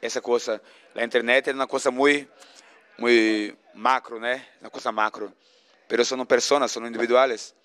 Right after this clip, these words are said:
Não posso dizer para tu calçar o mesmo sapato que eu e eu o de outro, e assim se vai. Então, tem um movimento que tu haces assim, eu haces assim, eu haces assim, e é assim. A capoeira é isso. É a flexibilidade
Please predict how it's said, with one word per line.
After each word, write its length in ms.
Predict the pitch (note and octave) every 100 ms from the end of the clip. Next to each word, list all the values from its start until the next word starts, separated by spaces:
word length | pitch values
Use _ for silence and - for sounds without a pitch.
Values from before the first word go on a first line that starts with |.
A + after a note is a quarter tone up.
| _ _ _ _ _ _ _ _ _
Não 80 | A2+
posso 220 | C3+ C#3+
dizer 200 | C#3+ D3+
para 200 | C#3 C#3
tu 140 | C3 C3+
calçar 260 | C3+ C3+
o 100 | C3
mesmo 240 | B2 D3 D3+
sapato 400 | C#3+ C#3 C3+ C3+
que 120 | C3
eu 340 | A#2+ C3 B2+ _ _ _ _ _
e 220 | A#2+ B2
eu 100 | B2
o 240 | A#2+ B2 A#2+
de 120 | A2+
outro, 280 | A2+ A2+ A2+
e 40 |
assim 140 | A2+
se 100 | A2 A2
vai. 200 | G#2+ G2+ _ _ _ _ _
Então, 200 | - B2
tem 160 | B2+ C3+
um 20 |
movimento 400 | C#3 C#3 C3 C#3+
que 100 | D3
tu 140 | C#3 B2
haces 240 | A2 A2
assim, 460 | G#2+ - D#3+ F#3 - _
eu 220 | - A#2 A2
haces 240 | - A2
assim, 200 | A2+ C#3+
eu 440 | D3+ D#3+ C#3 B2
haces 200 | A#2 A2+
assim, 360 | A2+ - D3 D#3+ _ - _
e 60 | -
é 20 |
assim. 340 | B2 C#3 E3+ D#3 - _ -
A 80 | B2+
capoeira 380 | C3+ - D3+
é 180 | D3+ C#3
isso. 400 | D3 B2+ A#2 A2 - _ _ _ _ _ _ _
É 100 | -
a 80 | G#2+
flexibilidade 760 | - A#2+ - A#2+ B2 A#2+ A#2+